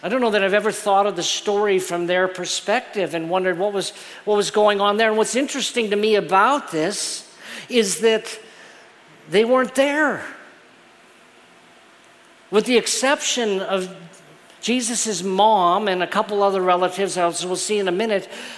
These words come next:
none of Jesus' siblings, it appears, were standing at the cross. None of them were there. And it kinda raises the question, which I wanna talk about in a little bit. Now, some of you may be surprised to discover that Jesus had any siblings at all.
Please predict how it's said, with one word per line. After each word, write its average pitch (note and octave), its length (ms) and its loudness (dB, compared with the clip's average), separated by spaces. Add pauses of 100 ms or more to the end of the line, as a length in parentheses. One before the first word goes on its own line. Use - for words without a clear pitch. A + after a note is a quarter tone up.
none C4 400 2
of A#3+ 160 0
Jesus' G#3+ 600 -2
siblings, A3+ 580 0
it F3+ 100 0
appears, G#3+ 480 2
were F#3 120 -2
standing A3 500 0
at G#3+ 100 0
the G#3+ 80 -4
cross. B3+ 480 -2
None A3 140 2
of A3+ 80 0
them A3 180 0
were G3+ 120 2
there. B3+ 320 2
And F3+ 100 0
it D#3+ 120 -6 (260)
kinda E3+ 200 -2
raises D#3 440 -2
the E3 80 -6
question, F#3 480 -4
which D#3+ 180 -4
I E3 60 -4
wanna D#3+ 200 -2
talk E3+ 360 -2
about D#3 400 -2 (420)
in F3 140 -2
a F3 40 0
little G3 240 2
bit. F#3+ 240 2
Now, E3+ 120 0
some C#4+ 320 -2
of A#3+ 100 0
you F#3 140 2
may F3+ 100 2
be F#3+ 140 0
surprised F#3+ 640 -2
to G3+ 80 0
discover F#3+ 500 -2
that F#3 120 -2
Jesus G3 400 -2
had G3 140 0
any G3+ 180 0
siblings G#3+ 520 0
at G3 100 0
all. F#3 480 2